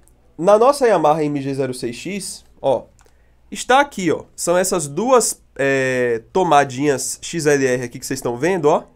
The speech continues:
Inclusive tá escrito aqui, estéreo out. Ah, na, na, na, na Behringer Flow oito, a gente tem escrito aqui, ó.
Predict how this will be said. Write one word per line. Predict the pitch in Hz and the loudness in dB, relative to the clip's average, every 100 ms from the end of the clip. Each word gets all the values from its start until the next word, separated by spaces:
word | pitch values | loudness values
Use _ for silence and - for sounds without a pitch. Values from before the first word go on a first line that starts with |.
| _ _ _ _ _ - | _ _ _ _ _ -10
Inclusive | 156 196 185 208 | -6 -2 -2 0
tá | 214 233 | 2 2
escrito | 233 214 220 220 | 0 -4 -2 0
aqui, | 214 170 160 | -2 -4 -8
estéreo | - - 190 226 233 233 - | -8 0 4 4 4 0 4
out. | 147 143 117 - - _ _ _ - _ - _ | 6 4 2 -12 -16 _ _ _ -20 _ -20 _
Ah, | 131 139 139 131 - | 0 2 4 2 0
na, | 147 196 262 262 - | 2 4 4 4 -2
na, | 170 233 233 214 180 139 123 123 - - _ _ _ _ _ _ _ _ _ - - | -6 -4 -4 -4 -4 -6 -10 -14 -20 -20 _ _ _ _ _ _ _ _ _ -20 -16
na, | 131 151 170 170 160 143 135 120 - - | -4 2 4 4 4 4 0 -2 -6 -2
na | 147 160 | 0 4
Behringer | 156 208 214 160 131 117 - _ _ _ _ _ _ _ | 6 6 6 2 -2 -4 -6 _ _ _ _ _ _ _
Flow | - 156 175 147 | -8 0 2 4
oito, | 190 240 - 98 - _ _ - | 4 4 0 -16 -18 _ _ -10
a | 135 | -6
gente | 160 165 | -6 -6
tem | 214 | -6
escrito | 214 - 214 240 | -6 -6 -4 -2
aqui, | 233 202 | -2 0
ó. | 156 | -2